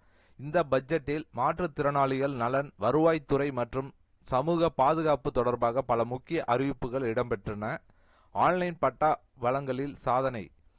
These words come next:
கடந்த ஐந்து ஆண்டுகளில் இருபத்தி மூணு லட்சத்தி ஐம்பத்தி ஆறாயிரத்தி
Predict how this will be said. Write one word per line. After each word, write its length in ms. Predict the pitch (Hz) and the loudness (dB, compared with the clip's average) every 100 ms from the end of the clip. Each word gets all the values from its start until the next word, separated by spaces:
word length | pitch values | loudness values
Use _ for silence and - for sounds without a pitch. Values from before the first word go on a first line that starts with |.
| - _ | -20 _
கடந்த 460 | - 135 147 143 147 | -2 0 2 0 2
ஐந்து 360 | 127 156 175 | -2 -2 2
ஆண்டுகளில் 600 | 170 170 170 139 127 151 - _ _ _ _ _ _ _ | 4 4 2 -2 -2 -4 -10 _ _ _ _ _ _ _
இருபத்தி 520 | - 135 170 190 190 175 | -10 -4 -2 -2 -4 -8
மூணு 360 | 156 160 156 | -6 -4 -4
லட்சத்தி 520 | 139 139 147 139 143 156 - | -4 -4 -4 -6 -6 -4 -4
ஐம்பத்தி 360 | 131 160 156 175 127 | -2 -4 -4 2 4
ஆறாயிரத்தி 480 | 139 147 139 127 147 | 4 2 0 -4 0